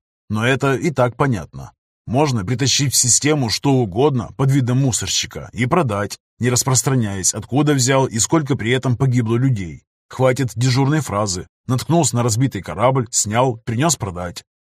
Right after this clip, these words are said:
Поэтому в этой системе надо держать ухо востро". Пилот снова заглядывает в планшетку и продолжает рассказывать. Так, летим мы туда за системными коммуникациями для станции.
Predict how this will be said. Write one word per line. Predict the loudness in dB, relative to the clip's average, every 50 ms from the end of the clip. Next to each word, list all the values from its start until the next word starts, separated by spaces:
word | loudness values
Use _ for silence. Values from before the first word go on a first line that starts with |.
| _ _
Поэтому | -4 0 0 0 0 0 -2 -2 -2 -4 -6 -6
в | -2 -2
этой | 0 0 0 0
системе | 2 2 2 2 2 2 2 2 2 0 -2 -4
надо | -4 -2 0 2 2
держать | 2 0 0 -2 0 0 0 0 0
ухо | -2 -2 0 0 0
востро". | 0 2 0 0 -2 -4 -8 -10 -12 -14 -18 _ _ _ _ _ _ _ _ _ _
Пилот | 0 2 4 4 2 2
снова | 0 0 0 0 2 2
заглядывает | 0 2 2 2 2 2 0 -2 -4 -6
в | -6
планшетку | -6 -6 -4 -2 0 0 0 -2 -2 -4 -6
и | -4 -4 -2
продолжает | -2 0 2 2 2 2 2 0 0
рассказывать. | 0 -2 -2 -2 -4 -8 -10 -10 -12 -14 -16 -16 -18 -20 _ _ _ _ _ _ _ _ _ _ _ _
Так, | 0 0 0 0 -2 -8 -14 -20 -20 _ _ _ _
летим | -2 -2 -2 -2 0 0 2 2 2
мы | 2 2 0 0
туда | -2 -4 -6 -4 -2 0 0 0 0 0
за | 0 0 2
системными | 2 2 2 0 0 0 0 0 0 2 2 2 0 0 -2
коммуникациями | -2 -4 -4 -4 -4 -6 -4 -2 0 0 0 0 0 2 2 2 2 0
для | 0 0 0 0
станции. | 0 0 -4 -6 -4 -2 -4 -4 -4 -4 -10 -16